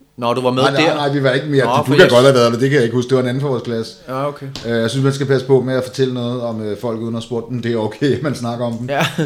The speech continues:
Speaker 2: Men, øhm,
Speaker 1: <laughs>
Speaker 2: men, øh, hvad hedder det? Øh, og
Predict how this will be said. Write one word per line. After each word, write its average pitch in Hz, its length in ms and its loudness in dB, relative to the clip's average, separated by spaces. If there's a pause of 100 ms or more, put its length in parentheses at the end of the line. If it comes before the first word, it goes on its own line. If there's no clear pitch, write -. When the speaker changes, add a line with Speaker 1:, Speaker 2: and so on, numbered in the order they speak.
(180)
Speaker 2:
Men, 147 220 0
øhm, 131 560 6 (760)
Speaker 1:
<laughs> - 760 -20
Speaker 2:
men, 139 280 0
øh, 131 180 4
hvad 127 120 2
hedder 131 320 0
det? 120 500 0
Øh, 107 80 -4
og 110 80 -6